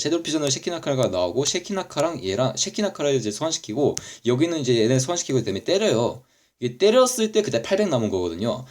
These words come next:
만약 쉐키나카가 한 마리, 한 마리 이제 소환시키는 섀도우 퓨전이 만약 있었고 그다음에 상대 액트가 있었기 때문에 이제 아마 댕료갑을 제가 했을 거 아니에요. 댕료갑 했으면 이제 십, 십이 남거든요. 아까 전에 십 몬스터 하나 남았잖아요. 그거랑 그랑 소환시키고 또 여기는 고-, 고스타프 맥스 나왔으면 제가 이겼던 게임인데 시-,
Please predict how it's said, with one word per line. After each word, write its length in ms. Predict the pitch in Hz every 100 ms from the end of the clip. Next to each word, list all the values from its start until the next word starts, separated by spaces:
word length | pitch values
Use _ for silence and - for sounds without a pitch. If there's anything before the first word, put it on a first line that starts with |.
| -
만약 220 | 113 170
쉐키나카가 460 | 190 220 254 240 214
한 100 | 220
마리, 140 | 226 190
한 180 | - 214
마리 160 | 226
이제 120 | 185 147
소환시키는 500 | - 214 - 190 180
섀도우 220 | 190 202
퓨전이 240 | 196 180
만약 140 | 139 117
있었고 280 | 98 113 135
그다음에 180 | 110 107
상대 200 | 156 170
액트가 280 | 104 - 180
있었기 240 | - 131
때문에 180 | 127 123
이제 100 | 101
아마 160 | 98 95
댕료갑을 380 | 104 113 147 139
제가 140 | 101
했을 380 | 95 - 135 135
거 80 | -
아니에요. 340 | 87 78 127 - - -
댕료갑 280 | 139 185 196
했으면 200 | 208 202
이제 120 | 165
십, 180 | 151 -
십이 240 | - 247
남거든요. 560 | 180 92 110 87 92 131 - -
아까 240 | 127 175
전에 200 | 147 143
십 140 | 131 214
몬스터 220 | 123 135
하나 80 | 143
남았잖아요. 460 | 104 104 98 127 - - -
그거랑 280 | - 127 220
그랑 140 | 175 175
소환시키고 400 | 202 - 185 185
또 100 | 185
여기는 420 | 127 156 135 101
고-, 140 | -
고스타프 380 | - 139 156 -
맥스 180 | 165 127
나왔으면 260 | 113 - -
제가 160 | 120
이겼던 380 | 98 104 - 135
게임인데 360 | 117 101 95 127
시-, 180 | -